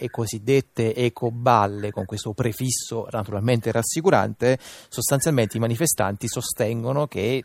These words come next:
tanto eco non siano. Eh, senta Concita Sannino, eh, se non sbaglio questi, eh, elementi s-, portati da Coda di Volpe, eh, risalgono al duemilaotto, cioè quelle che dovevano essere incenerite appunto nei giorni scorsi ad Acerra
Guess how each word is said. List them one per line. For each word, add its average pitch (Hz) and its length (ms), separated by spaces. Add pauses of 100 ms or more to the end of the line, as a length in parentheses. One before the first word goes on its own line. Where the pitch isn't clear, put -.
(140)
tanto 127 480
eco 120 480 (520)
non 135 260
siano. 107 760
Eh, - 140
senta 170 280
Concita 123 320
Sannino, 113 640
eh, 98 280
se - 280
non 208 120
sbaglio 110 640
questi, 156 1000
eh, 110 340
elementi 123 800
s-, - 160 (300)
portati 113 480
da 95 140
Coda 127 300
di 151 100
Volpe, 127 600
eh, 127 220
risalgono 131 420
al 117 100
duemilaotto, 110 880
cioè 117 200
quelle 117 220
che 117 100
dovevano 117 380
essere 110 340
incenerite 143 640
appunto 110 340
nei 110 120
giorni 120 240
scorsi - 320
ad 135 100
Acerra 110 420